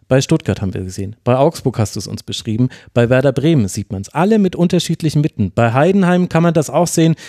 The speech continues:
ist ein bisschen schwieriger, weil die halt so viel vertikal spielen, die zweiundvierzig Prozent Passquote ins Angriffsdrittel. Stell mir da gerade im Bein, das merke ich schon selbst. Aber bei allen denen siehst du's. Bei Dortmund siehst du's. Ich will jetzt nicht sagen, bei Dortmund ist alles toll,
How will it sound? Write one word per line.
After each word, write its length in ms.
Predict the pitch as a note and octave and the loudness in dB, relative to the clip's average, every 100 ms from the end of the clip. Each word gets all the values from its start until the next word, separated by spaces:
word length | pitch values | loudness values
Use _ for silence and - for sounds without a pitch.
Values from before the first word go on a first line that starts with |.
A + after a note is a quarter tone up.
| - | -14
ist 80 | - | -2
ein 60 | D#3+ | 0
bisschen 180 | C#3 C3+ | 2 0
schwieriger, 400 | D3+ D3 C3+ A#2 | 2 2 2 2
weil 140 | A#2 | 2
die 100 | A#2 | 2
halt 140 | A2 | -2
so 80 | - | -4
viel 260 | - A2 G2+ | -4 -2 0
vertikal 420 | G#2+ A2+ - A2+ | 0 0 0 0
spielen, 440 | A#2 G#2 G2+ G2 | 2 0 0 -2
die 100 | F#2+ | -4
zweiundvierzig 500 | G2+ A2 G#2 G#2+ G#2 | -2 0 0 -2 -6
Prozent 280 | - G#2 G#2+ | -8 -2 0
Passquote 420 | G#2 G#2 - A2 | 0 -4 -4 -4
ins 140 | G#2 G2 | -2 -2
Angriffsdrittel. 520 | G#2 G#2 - G#2+ G#2 - - - | -6 -6 -8 -10 -12 -14 -20 -16
Stell 220 | - B2 | -2 2
mir 140 | B2 A#2 | 4 4
da 100 | G#2+ | 2
gerade 320 | G2 G#2 G#2 | 2 2 2
im 100 | G2+ | 2
Bein, 220 | G2+ G2+ | 2 2
das 160 | F#2+ F#2 | 0 0
merke 240 | G#2+ A2+ | 0 0
ich 80 | A2+ | -4
schon 140 | A2 | -2
selbst. 320 | G2+ A2+ - - - - | -2 -4 -6 -14 -20 -8
Aber 180 | B2 B2+ | 0 2
bei 100 | C3 | 2
allen 300 | C3+ D3+ F3 | 2 2 2
denen 280 | D#3+ D3+ D#3 | 2 0 0
siehst 320 | C3 E3 F3 | 0 0 0
du's. 140 | G#2 - | -2 0
Bei 140 | C3+ | 0
Dortmund 400 | D#3+ - - G#2+ | 2 0 0 -2
siehst 240 | - F#2 - | -4 -10 -10
du's. 120 | - | -10
Ich 140 | A2+ | -2
will 80 | C3+ | 0
jetzt 140 | D3 | 0
nicht 160 | F3+ - | -2 0
sagen, 180 | F3+ D3 | 2 2
bei 120 | C#3+ | 2
Dortmund 340 | D#3+ E3 D3+ | 0 2 0
ist 80 | C3 | 0
alles 240 | C3+ B2 - | -4 -4 0
toll, 280 | D3 G#3+ | 2 2